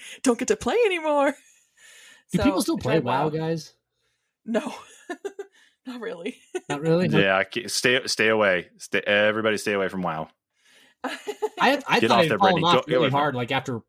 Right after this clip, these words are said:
Speaker 2: Pandaria. Is that the one I think that was, like, the biggest drop off in the numbers? But
Speaker 1: I don't remember,
Speaker 2: I don't know.
Speaker 1: but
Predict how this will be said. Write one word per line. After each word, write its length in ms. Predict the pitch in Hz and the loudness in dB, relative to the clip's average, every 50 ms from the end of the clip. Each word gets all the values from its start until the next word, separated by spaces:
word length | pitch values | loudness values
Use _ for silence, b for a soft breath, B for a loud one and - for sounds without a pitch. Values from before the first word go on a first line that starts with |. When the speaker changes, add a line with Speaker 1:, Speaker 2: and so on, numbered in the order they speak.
| _ - | _ -2
Speaker 2:
Pandaria. 720 | 135 131 120 110 113 120 131 156 175 185 190 185 156 - _ _ _ _ _ _ _ _ _ _ _ _ _ | -2 0 0 0 0 0 0 2 2 2 2 2 2 -2 _ _ _ _ _ _ _ _ _ _ _ _ _
Is 100 | 117 117 | 0 0
that 100 | 120 - | 0 2
the 100 | 123 113 | 0 0
one 140 | 117 120 113 | 0 0 0
I 100 | 113 110 | -2 -2
think 460 | - _ 123 120 113 - - - _ _ _ _ _ _ _ _ _ | -4 _ -6 -6 -6 -8 -12 -20 _ _ _ _ _ _ _ _ _
that 100 | 104 - | -16 -12
was, 200 | 110 120 110 117 | -10 -8 -6 -4
like, 140 | 113 110 - | -4 -4 -4
the 80 | 113 104 | -4 -6
biggest 260 | 113 113 120 113 - | -2 0 0 0 2
drop 200 | 127 117 110 - | 2 2 2 2
off 200 | 113 113 - - | 2 2 2 0
in 140 | 117 110 110 | -2 -2 -2
the 80 | 107 | -2
numbers? 440 | 107 110 110 117 123 135 135 - - _ _ _ _ _ _ _ _ _ | -2 -2 0 2 2 2 0 -2 -6 _ _ _ _ _ _ _ _ _
But 180 | 104 98 95 - _ _ _ _ 226 | -6 -6 -6 -8 _ _ _ _ -10
Speaker 1:
I 40 | |
don't 100 | 208 196 190 180 | -8 -8 -8 -8
remember, 280 | 175 175 170 165 165 123 | -8 -10 -10 -6 -4 -2
Speaker 2:
I 60 | 120 | 0
don't 120 | 113 104 | 0 0
know. 140 | 101 101 - - _ | 0 -4 -8 -10 _
Speaker 1:
but 280 | 185 180 165 - _ | -8 -8 -8 -8 _